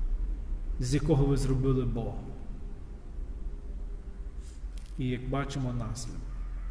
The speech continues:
оцього всього. Виявляєте діля-, діла милосердя,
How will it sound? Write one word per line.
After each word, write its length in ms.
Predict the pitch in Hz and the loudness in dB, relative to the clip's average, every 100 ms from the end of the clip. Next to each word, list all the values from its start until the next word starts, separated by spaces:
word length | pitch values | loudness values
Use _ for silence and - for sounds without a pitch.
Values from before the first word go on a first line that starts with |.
| - | -2
оцього 440 | - - 135 120 110 | -2 0 0 0 -2
всього. 240 | 117 - - - - - - - - - - - 175 | -4 -4 -6 -8 -8 -10 -10 -12 -12 -10 -10 6 12
Виявляєте 880 | 226 226 226 233 202 185 - 190 | 12 12 12 12 12 6 4 4
діля-, 500 | 165 170 196 190 160 139 | 10 12 12 10 8 8
діла 240 | 175 180 | 8 8
милосердя, 760 | 160 151 147 - 170 156 113 | 6 6 4 4 2 2 0